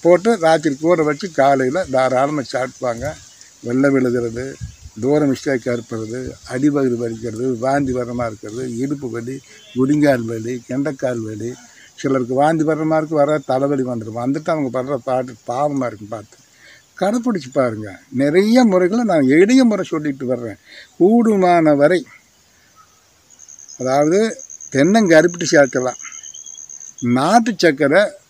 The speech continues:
மாநிறமா இருக்கும், அதாவது ரசாயன கலப்பு இல்லாம இருக்கும், அதை நீங்க உபயோகிக்கலாம். எல்லா பருப்புகளும் முறையா எல்லாம் கூட போட்டு பருப்பு, பருப்பு எடுத்த தண்ணி, மோர்,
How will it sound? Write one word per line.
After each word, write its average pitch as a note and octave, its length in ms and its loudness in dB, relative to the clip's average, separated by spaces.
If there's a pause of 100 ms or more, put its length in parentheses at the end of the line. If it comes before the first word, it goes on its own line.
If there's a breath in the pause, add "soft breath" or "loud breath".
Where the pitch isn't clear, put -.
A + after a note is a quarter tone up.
(180)
மாநிறமா F3 720 4
இருக்கும், C3 300 -2
அதாவது D3 380 2
ரசாயன F#3 380 2
கலப்பு D3 320 -2
இல்லாம C3+ 300 0
இருக்கும், A#2 280 -14 (120)
அதை B2+ 240 -4
நீங்க D3 220 0
உபயோகிக்கலாம். B2+ 680 -2 (560 loud breath)
எல்லா F3+ 360 4 (280)
பருப்புகளும் F3+ 640 2
முறையா E3 420 4
எல்லாம் D3 420 2
கூட D3 320 0
போட்டு C3 340 -6 (120)
பருப்பு, B2 400 -2 (120)
பருப்பு C3 300 -4
எடுத்த A#2+ 320 -8
தண்ணி, B2 400 -2
மோர், B2 480 -4